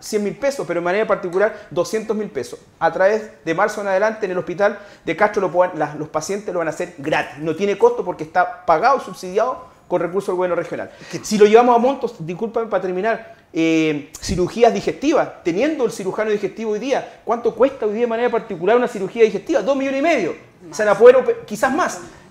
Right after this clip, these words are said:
Speaker 1: Estamos hablando por doscientos pacientes nomás que consiga este programa, un ahorro de cuántos millones de pesos
Speaker 3: Mm.
Speaker 1: para el Estado y para el paciente. Por lo tanto, este es un beneficio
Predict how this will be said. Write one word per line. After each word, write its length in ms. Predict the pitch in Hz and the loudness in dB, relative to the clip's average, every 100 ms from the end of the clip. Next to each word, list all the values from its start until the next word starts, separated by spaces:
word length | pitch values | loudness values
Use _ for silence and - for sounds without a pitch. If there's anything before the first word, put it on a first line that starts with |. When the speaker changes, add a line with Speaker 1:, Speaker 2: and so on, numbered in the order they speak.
| - | -20
Speaker 1:
Estamos 300 | - 240 262 | 2 6 8
hablando 560 | 247 262 277 277 - - | 8 6 2 -4 -6 -2
por 160 | 202 190 | 2 2
doscientos 480 | 185 - 370 - 381 | 2 2 0 0 2
pacientes 460 | 302 - 311 269 | 2 2 -2 -2
nomás 320 | 254 254 208 | -2 -2 -4
que 120 | - 180 | -4 -4
consiga 320 | 180 170 254 | -2 -2 -4
este 140 | 247 | -2
programa, 420 | 226 226 277 285 294 - _ | 2 2 2 -4 -8 -20 _
un 160 | 190 196 | -6 0
ahorro 360 | 190 247 269 233 | 6 6 6 2
de 160 | 190 | 0
cuántos 380 | - 294 320 330 | -2 -4 -6 -8
millones 360 | 277 226 277 277 | -8 -6 -4 -2
de 120 | 240 | -4
pesos 320 | 254 277 - - | -4 -10 -14 -16
Speaker 3:
Mm. 220 | 175 165 160 _ - | -16 -18 -20 _ 2
Speaker 1:
para 180 | 165 | 4
el 60 | 151 | 4
Estado 500 | 214 - 427 453 - | 0 0 2 0 -4
y 80 | 208 | -10
para 180 | 185 226 | -2 0
el 60 | 220 | 0
paciente. 440 | 202 392 392 - | -4 -6 -8 -8
Por 100 | 175 | -6
lo 40 | 180 | -2
tanto, 260 | 247 247 262 | -4 -4 -8
este 180 | 262 269 | -6 -6
es 80 | |
un 140 | 254 214 | -4 6
beneficio 640 | 214 202 180 285 302 330 | 6 6 -4 -8 -8 -12